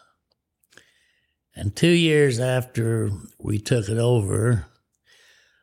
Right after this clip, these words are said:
lots that Westinghouse was trying to sell for two hundred thousand dollars, we were selling for two million dollars.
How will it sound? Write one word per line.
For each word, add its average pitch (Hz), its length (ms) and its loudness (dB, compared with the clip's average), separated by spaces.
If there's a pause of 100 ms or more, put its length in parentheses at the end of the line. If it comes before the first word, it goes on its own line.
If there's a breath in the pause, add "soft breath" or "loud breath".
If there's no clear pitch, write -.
(100)
lots 120 460 -2
that 107 140 -6
Westinghouse 110 1000 -2
was 92 180 -8
trying 117 380 0
to 98 80 -4
sell 110 400 -4
for - 200 -10
two 135 280 0
hundred 113 340 0
thousand 98 540 -2
dollars, - 600 -6 (1400 soft breath)
we 127 160 2
were 120 180 2
selling 113 480 0
for 101 160 -10
two 127 280 0
million 123 440 0
dollars. - 600 -12